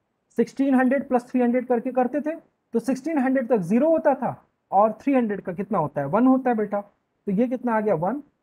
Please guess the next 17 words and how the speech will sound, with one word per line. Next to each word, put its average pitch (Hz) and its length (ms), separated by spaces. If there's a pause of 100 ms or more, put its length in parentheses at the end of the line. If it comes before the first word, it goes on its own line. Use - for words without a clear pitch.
(140)
ऑड 180 260 (360)
डे, 147 200 (920)
वन 196 260 (120)
ऑड 143 240
डेज। 143 180 (1000)
Clear? 226 260 (400)
अब 214 140
हम 254 120
नाइंटी 247 420
नाइन, 226 320
अ, 190 300
ना 208 180
जाके 226 260
नाइंटी 214 640
एट 143 140
तक 147 80
देखेंगे। 143 440